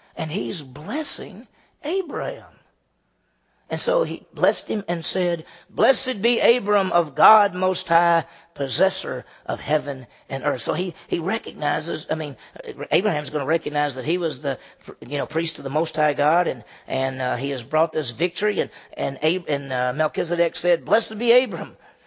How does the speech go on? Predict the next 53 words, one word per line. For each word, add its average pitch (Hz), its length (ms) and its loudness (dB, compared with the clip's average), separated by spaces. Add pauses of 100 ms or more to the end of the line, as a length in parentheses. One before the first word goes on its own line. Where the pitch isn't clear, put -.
(120)
<laughs> - 400 2
of 254 240 6
God 160 320 4
Most 147 240 -2
High, 143 220 0 (340)
possessor 143 640 -4
of 123 100 -4
heaven 139 220 -4
and 139 80 -6
earth." 113 180 -4
God 151 340 0 (160)
Most - 220 -8
High 185 220 0
is 131 100 -8
the 131 60 -12
possessor 127 440 -6
of 123 60 -6
heaven 127 220 -8
and 127 100 -6
earth. 120 140 -6
That's 190 180 0
why 190 180 4 (320)
God 226 180 6
can 190 180 -4
give 185 180 0
the 160 60 -6
victory 151 340 -2
anytime. 143 460 -4
God - 160 0
can 381 100 2
do 240 140 0
anything 233 240 0
he 185 80 -2
wants 214 200 -2
to 170 80 -6
do. 135 100 -12
You 175 180 -8
know 214 160 2
that. 151 280 -6 (400)
God 202 160 4
is 220 120 -2
the 202 80 -2
creator, 190 360 2
redeemer, 190 320 0
sustainer, 190 400 -2
provider, 175 380 0
protector. 190 440 -2
He 165 160 0
is 165 200 -4
the 170 80 -2
possessor 185 480 -2
of 185 100 2
everything. 170 460 -2